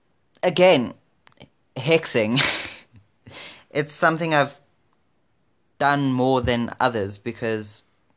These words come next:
a lot of people have wronged me, and I feel like if they don't, if I don't put them in the place, no one will. So cursing is something I have strength in,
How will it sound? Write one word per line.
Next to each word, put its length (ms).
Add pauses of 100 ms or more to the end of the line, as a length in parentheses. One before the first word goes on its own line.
(380)
a 60
lot 220
of 80
people 400
have 240
wronged 280
me, 220
and 380 (480)
I 40
feel 80
like 140
if 100
they 120
don't, 320 (200)
if 200
I 140
don't 140
put 140
them 160
in 80
the 80
place, 540 (580)
no 300
one 180
will. 320 (500)
So 380 (1700)
cursing 420
is 240
something 360
I 80
have 200
strength 460
in, 340